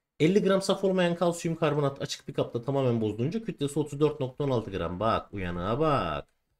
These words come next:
Bak, elli dört, otuz dört nokta on altıyı çıkar.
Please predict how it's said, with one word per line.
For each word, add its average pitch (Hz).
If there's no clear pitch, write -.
Bak, 104
elli 101
dört, 101
otuz -
dört 98
nokta 98
on 95
altıyı 85
çıkar. -